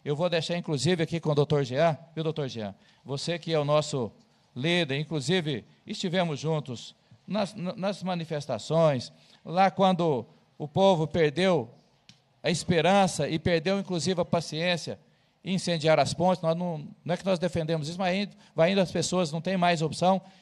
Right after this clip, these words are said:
Eu vou deixar na mão do doutor Jean, é oficial, e vou precisar. Eu não sou da C M O, o Mauro é da C M O, o Diego é da C M O, que é a Comissão Mista de Orçamento,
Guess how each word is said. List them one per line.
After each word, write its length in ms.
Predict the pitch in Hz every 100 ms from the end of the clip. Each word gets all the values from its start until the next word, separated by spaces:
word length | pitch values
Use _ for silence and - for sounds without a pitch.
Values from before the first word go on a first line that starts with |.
| -
Eu 80 |
vou 100 | 208
deixar 260 | 190 165 165
na 100 | 165
mão 140 | 156
do 40 | 156
doutor 260 | 170 196
Jean, 300 | 196 208 214 - - _ _ _
é 80 | 180
oficial, 680 | 175 202 - 196 190 226 - - _
e 80 | 180
vou 160 | 185 214
precisar. 460 | 233 - 233 180
Eu 80 | 180
não 160 | 196 220
sou 160 | 202
da 80 | 190
C 120 | -
M 180 | 185 190
O, 220 | 185 190 185 - _
o 120 | -
Mauro 280 | 175 170 165
é 40 | 156
da 100 | 160
C 140 | 175
M 180 | 170 170
O, 120 | 175
o 60 | 165
Diego 300 | 139 165 147
é 20 |
da 80 | 151
C 140 | 151
M 160 | 156 165
O, 160 | 165 165 - -
que 80 |
é 20 | 139
a 20 |
Comissão 300 | 147 147 143
Mista 120 | 143
de 100 | 143
Orçamento, 340 | 175 170 180